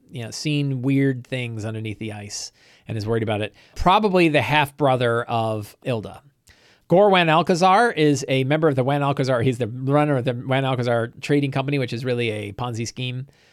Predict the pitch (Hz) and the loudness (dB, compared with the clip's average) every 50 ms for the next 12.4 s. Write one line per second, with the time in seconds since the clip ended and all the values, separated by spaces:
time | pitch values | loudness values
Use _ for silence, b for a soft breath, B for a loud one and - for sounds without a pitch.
0 | b b b 120 107 104 104 107 - 123 117 107 - 113 117 120 120 127 120 120 | b b b -8 -8 -8 -8 -10 -8 -6 -6 -6 -6 -4 -4 -4 -2 -2 -2 -2
1 | 113 107 107 113 117 117 - 117 107 107 - - 123 120 117 113 117 - _ _ | -2 -2 -2 -2 -4 -4 -4 -6 -8 -8 -10 -8 -8 -8 -8 -8 -12 -16 _ _
2 | _ _ _ - 117 117 104 117 117 110 - - 113 107 107 104 - - 110 101 | _ _ _ -8 -6 -6 -4 -4 -4 -6 -4 -6 -6 -4 -6 -8 -8 -8 -8 -6
3 | - 120 113 110 107 107 - 113 107 110 107 - 104 104 - - b b b b | -6 -8 -8 -8 -8 -8 -6 -6 -6 -6 -8 -8 -8 -8 -10 -12 b b b b
4 | b b b b 131 - 165 160 - 160 147 120 143 131 123 - - 196 - - | b b b b 0 2 4 4 4 4 2 2 2 0 0 0 0 -2 0 0
5 | - 160 131 151 143 135 135 131 127 - - 147 147 135 - - - _ - - | -2 -2 2 2 2 4 2 0 -2 -4 -2 0 0 0 0 -2 -12 _ -2 2
6 | 127 127 123 123 120 117 123 117 113 113 110 - - - - - 175 143 - 165 | 2 4 4 2 2 0 0 0 0 0 -2 -4 -6 -6 -2 -2 -2 0 0 -2
7 | 151 151 - 127 123 131 131 131 131 135 - - - - 143 131 120 117 127 120 | -2 -2 -2 0 0 2 2 2 2 0 -2 -6 -8 -6 -6 -4 -4 -4 -6 -6
8 | 113 110 107 117 - _ b b b b b b b b 156 160 160 196 185 - | -6 -6 -6 -8 -10 _ b b b b b b b b 2 4 4 4 2 2
9 | - 208 220 196 143 147 147 135 - - - 139 156 185 226 208 120 101 98 98 | 2 2 4 4 2 2 -4 -4 -4 -4 -2 0 2 2 4 2 0 0 -4 -6
10 | 113 110 - 151 139 131 123 131 139 139 117 113 - - - 120 120 113 117 113 | -8 -8 -4 -4 -4 -2 -2 -2 -2 -2 -2 -6 -12 -12 -8 -6 -6 -6 -2 -2
11 | 143 165 160 143 120 127 113 - - - 131 156 202 180 123 107 104 110 117 - | 0 0 0 0 -2 -4 -6 -6 -4 -2 0 2 2 2 0 -2 -6 -10 -8 -6
12 | 117 110 110 110 110 113 117 | -4 -4 -4 -4 -6 -8 -12